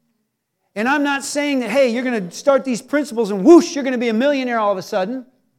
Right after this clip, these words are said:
or that you may not struggle financially. That is not what I'm saying, but it's a mindset, and it's a spiritual thing.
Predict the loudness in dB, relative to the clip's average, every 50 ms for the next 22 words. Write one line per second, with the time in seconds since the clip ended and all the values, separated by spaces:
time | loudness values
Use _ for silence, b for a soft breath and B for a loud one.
0 | _ _ _ _ _ _ _ _ _ _ _ 0 2 2 2 2 0 2 2 2
1 | 2 0 0 -2 -4 -4 0 0 2 2 2 0 0 0 -2 0 -2 -2 -4 -4
2 | -4 -2 0 0 0 0 -2 -2 -2 -2 0 0 -2 -4 -6 -8 -8 -8 -6 -6
3 | -4 -2 0 0 0 0 0 -2 -2 -2 0 0 0 0 -2 -4 -6 -6 -4 -2
4 | -2 -2 -2 -6 -10 _ _ _ _ _ _ -6 -4 -4 -4 -4 -6 -8 -10 -8
5 | -6 -4 -2 -2 -2 -2 -2 -2 0 0 0 0 0 -2 -6 -8 -14